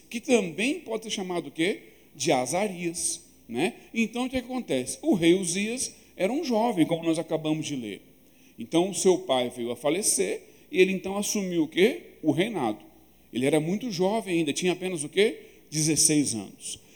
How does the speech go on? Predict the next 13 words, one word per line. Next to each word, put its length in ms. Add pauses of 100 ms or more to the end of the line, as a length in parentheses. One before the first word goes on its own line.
(100)
Mas 140
o 40
interessante 680
aqui, 500 (300)
que 80
nesse 300
texto 320
que 80
nós 200
começamos 760
a 60
ler, 460 (380)
tá? 240